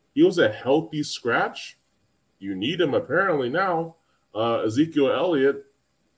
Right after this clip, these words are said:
he's done for. I'm sorry. You, you have nothing to expect in Dallas. And you have Tony Pollard, but Pollard sucks at blocking with his size.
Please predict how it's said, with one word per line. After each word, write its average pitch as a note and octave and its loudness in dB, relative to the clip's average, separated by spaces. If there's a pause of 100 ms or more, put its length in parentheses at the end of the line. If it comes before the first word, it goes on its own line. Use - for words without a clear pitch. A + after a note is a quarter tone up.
(140)
he's A#2+ -6
done C3+ 2
for. A2 -2
I'm B2+ -6
sorry. A#2+ 0
You, A#2 -10
you A#2 -4
have A2 0
nothing A#2+ -6
to A2 -4
expect G#2+ -4
in E2 -10
Dallas. F2 -4
And A2+ -6
you A#2 -2
have G#2+ -4
Tony A2+ -4
Pollard, G2+ -4
but E2 -6
Pollard G#2+ -2
sucks - -4
at - -4
blocking F#2 -6
with E2 -10
his F#2+ -10
size. F2 -8